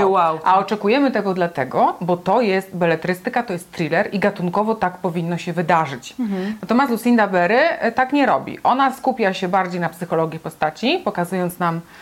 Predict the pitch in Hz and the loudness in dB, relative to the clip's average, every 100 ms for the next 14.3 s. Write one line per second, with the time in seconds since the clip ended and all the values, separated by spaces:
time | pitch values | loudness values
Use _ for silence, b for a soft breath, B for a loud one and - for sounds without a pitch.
0 | B - 220 - 180 175 175 180 180 175 | B 0 0 2 4 4 4 2 0 -4
1 | - 202 - 226 196 175 185 175 175 175 | -4 -4 -4 -2 -2 -2 -4 -4 -8 -4
2 | 185 180 180 180 190 190 175 180 175 185 | -4 -2 0 2 0 -2 -4 -6 -4 -6
3 | 156 - 165 170 160 220 339 B B B | -6 -6 -4 -2 0 0 -2 B B B
4 | B B - 262 339 - 220 226 220 202 | B B -2 2 2 2 0 2 0 2
5 | 285 302 262 240 - 285 294 202 190 277 | 2 4 2 2 2 4 4 2 2 4
6 | 277 208 196 175 180 175 170 160 180 294 | 4 2 0 -4 -4 0 2 4 2 0
7 | 349 - - 180 180 185 180 180 - - | -6 -14 -4 -2 0 0 -2 -4 -4 2
8 | 427 453 269 - 233 247 196 185 202 196 | 4 4 0 -2 -2 0 -4 -2 -4 -4
9 | 196 190 175 - - 233 240 220 226 180 | -4 -2 -4 -4 0 2 2 0 0 -4
10 | 185 175 214 220 196 190 220 214 185 180 | -4 -4 -2 0 -2 -2 -4 -4 -2 -2
11 | 180 - 196 175 160 160 233 B B B | -4 -6 -4 -2 0 0 -2 B B B
12 | B B 185 254 294 233 - 190 143 160 | B B 0 2 4 0 -4 -10 -6 -4
13 | 135 180 202 208 196 226 277 302 285 285 | -2 -4 2 2 4 4 4 4 2 2
14 | 247 247 | 2 2